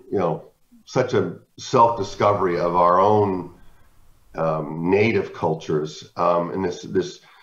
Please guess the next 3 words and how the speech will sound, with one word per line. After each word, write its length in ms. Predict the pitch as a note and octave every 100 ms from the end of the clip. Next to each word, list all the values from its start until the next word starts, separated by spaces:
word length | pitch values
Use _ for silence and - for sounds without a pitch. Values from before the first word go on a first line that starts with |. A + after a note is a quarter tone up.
| _ _
tolerance, 840 | - - C3 C#3+ C#3 G#2+ - -
hopefully, 600 | - A#2+ - - G2 - -
hopefully, 800 | - D3 D#3+ E3 - G2+ D2+